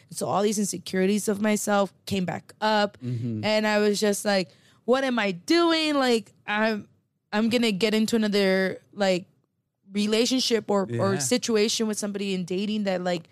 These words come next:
Speaker 1: I'm equally fucked up, and I'm not giving my chance,
Speaker 2: <laughs>
Speaker 1: myself a chance to, like, heal
Speaker 2: Yeah.
Speaker 1: and process,
Speaker 2: Of course.
Speaker 1: uh, and make sure that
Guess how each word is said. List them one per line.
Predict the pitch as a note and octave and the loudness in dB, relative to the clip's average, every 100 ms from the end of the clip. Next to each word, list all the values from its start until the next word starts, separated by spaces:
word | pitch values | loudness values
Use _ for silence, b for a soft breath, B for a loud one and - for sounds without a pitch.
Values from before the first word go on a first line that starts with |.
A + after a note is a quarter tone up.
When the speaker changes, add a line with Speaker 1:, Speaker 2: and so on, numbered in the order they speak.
| b b b _ | b b b _
Speaker 1:
I'm | A3 A#3 | -2 -2
equally | C4+ A#3 D#4 D4 | -2 -2 -4 -4
fucked | C4+ - B3+ C4+ | -2 0 0 2
up, | B3 C4+ B3+ | 4 4 4
and | A#3 | 2
I'm | A#3+ | 2
not | B3 | 0
giving | A#3+ B3+ B3 | 0 0 2
my | B3 | 0
chance, | - B3 B3 | 0 -2 -2
Speaker 2:
<laughs> | A3 | -4
Speaker 1:
myself | A#3 A#3+ B3 A#3 | -2 0 0 0
a | |
chance | A#3+ - A#3+ A#3+ B3 - B B _ | -2 -4 -2 -2 -4 -10 B B _
to, | B3+ | 2
like, | A#3 G3+ F3+ | 2 2 -2
heal | - B3+ C#4+ G#3+ F#3 D#3 | -6 -2 0 0 2 2
Speaker 2:
Yeah. | G3 D#3+ | 2 0
Speaker 1:
and | A#2+ | 0
process, | F#3 G#3 - G#3+ F#3+ F#3 F#3 - | 0 0 -2 0 2 2 -2 -10
Speaker 2:
Of | - | -16
course. | F#2+ G#2 - | -20 -14 -2
Speaker 1:
uh, | G3 F#3 | 0 0
and | G3+ G3 | 0 0
make | G3+ | 0
sure | - G3+ | 0 2
that | F#3 F3 | 2 0